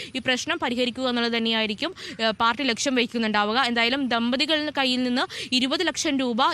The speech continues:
ഇവർ വാങ്ങിയിട്ടുണ്ട് എന്നുള്ളതാണ് മനസ്സിലാക്കാൻ സാധിക്കുന്നത്. എന്നാ,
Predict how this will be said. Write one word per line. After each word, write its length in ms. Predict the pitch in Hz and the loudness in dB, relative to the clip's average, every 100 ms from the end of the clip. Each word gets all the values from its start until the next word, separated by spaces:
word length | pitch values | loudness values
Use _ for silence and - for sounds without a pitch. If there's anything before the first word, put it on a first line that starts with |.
| 254 | 2
ഇവർ 180 | 240 240 | 0 0
വാങ്ങിയിട്ടുണ്ട് 720 | 226 226 269 302 277 254 269 | 2 2 2 0 0 0 0
എന്നുള്ളതാണ് 560 | 233 226 214 214 214 | 0 0 2 2 2
മനസ്സിലാക്കാൻ 600 | 226 208 202 240 240 240 226 | 2 0 -2 -2 0 0 0
സാധിക്കുന്നത്. 520 | 214 202 196 196 247 - - 381 | -2 -2 -2 0 -2 -2 -6 -6
എന്നാ, 200 | 240 247 | 0 2